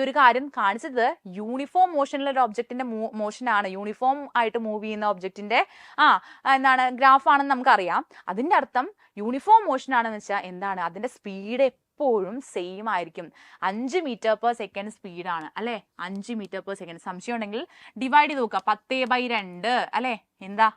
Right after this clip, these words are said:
അഞ്ച് കിട്ടും. അതുപോലെ ഓരോന്നും ഡിവൈഡ് ചെയ്യുമ്പോൾ നമുക്ക് അഞ്ചാണ് കിട്ടുന്നത്. So, നമുക്ക് എന്ത് കിട്ടി?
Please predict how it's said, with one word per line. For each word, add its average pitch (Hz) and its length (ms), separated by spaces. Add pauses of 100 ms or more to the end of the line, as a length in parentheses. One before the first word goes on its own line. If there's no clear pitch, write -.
(100)
അഞ്ച് 180 220
കിട്ടും. - 220 (260)
അതുപോലെ 220 320
ഓരോന്നും 392 400
ഡിവൈഡ് 247 240
ചെയ്യുമ്പോൾ 233 240
നമുക്ക് 233 220
അഞ്ചാണ് 226 560
കിട്ടുന്നത്. 151 340 (340)
So, 240 60 (140)
നമുക്ക് 269 260
എന്ത് 247 160
കിട്ടി? 240 180